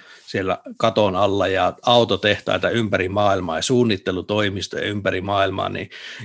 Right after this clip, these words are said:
jo se, että ne saa sen koko yrityksen ja ne kaikki toistakymmentä brändiä niinkö yhteen pakettiin, niin se on valtava työ jo itsessään, puhumattakaan, että sit aletaan tekemään tämmönen yhteinen sähköautopohja taas.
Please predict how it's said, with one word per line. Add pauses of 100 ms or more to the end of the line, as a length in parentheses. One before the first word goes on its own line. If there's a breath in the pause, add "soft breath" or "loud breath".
(100)
jo
se,
että
ne
saa
sen (400)
koko
yrityksen (380)
ja
ne
kaikki
toistakymmentä (260)
brändiä
niinkö (300)
yhteen
pakettiin,
niin (100)
se
on
valtava
työ
jo
itsessään, (360 loud breath)
puhumattakaan,
että
sit (180)
aletaan
tekemään
tämmönen
yhteinen
sähköautopohja
taas.